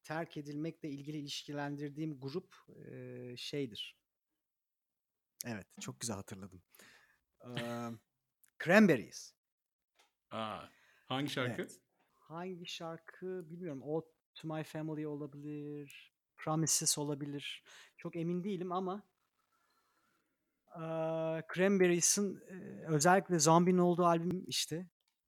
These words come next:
Speaker 1: komple beni böyle alıp o zamanlara çok, eee, götürüyor. Yani bunalım, eee, zamanlarıma çok götürüyor.
Speaker 2: Uzun yolda arka arkaya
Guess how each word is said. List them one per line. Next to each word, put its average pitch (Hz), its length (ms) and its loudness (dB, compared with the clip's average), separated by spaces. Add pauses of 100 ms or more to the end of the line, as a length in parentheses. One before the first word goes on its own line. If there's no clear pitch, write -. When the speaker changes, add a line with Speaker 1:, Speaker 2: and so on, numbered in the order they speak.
Speaker 1:
komple 190 640 6 (260)
beni 156 260 6
böyle 165 240 10
alıp 160 380 2 (100)
o 160 400 4
zamanlara 147 500 4
çok, - 500 -6 (200)
eee, 143 60 -20 (260)
götürüyor. 107 560 -4
Yani 123 280 -2
bunalım, 139 520 2
eee, 120 440 -14
zamanlarıma 120 520 2
çok - 240 -4
götürüyor. - 380 -16 (1500)
Speaker 2:
Uzun 156 280 0
yolda 135 640 2 (320)
arka 117 360 -2
arkaya 107 560 -4